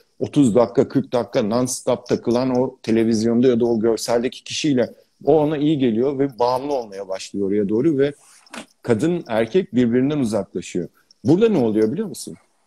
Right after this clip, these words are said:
Burada da enerjisi bitmemiş ya. Buradaki enerji bitmeyince, bak hala tatmin olmamış bir enerji var. Neye vuruyor bu biliyor musun? Dırdıra, agresyona vuruyor.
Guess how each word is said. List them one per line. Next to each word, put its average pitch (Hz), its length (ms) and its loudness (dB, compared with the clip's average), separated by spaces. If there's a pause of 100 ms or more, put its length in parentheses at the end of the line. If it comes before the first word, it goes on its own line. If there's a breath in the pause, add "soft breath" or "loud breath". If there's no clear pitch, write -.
(320)
Burada 147 300 2
da 170 40 2
enerjisi 147 420 -2
bitmemiş 185 460 -4
ya. 87 120 -6 (500)
Buradaki 156 360 2
enerji 147 440 -2
bitmeyince, 151 680 -2 (120)
bak 113 220 0 (220)
hala 143 360 2
tatmin 160 340 -4
olmamış 165 440 -4
bir 170 60 0
enerji 160 420 -4
var. 131 200 -2
Neye 151 160 -2
vuruyor 135 300 -2
bu 110 120 -20
biliyor 214 160 -8
musun? 139 280 -12 (500)
Dırdıra, 180 460 4
agresyona 170 600 0
vuruyor. 110 280 -4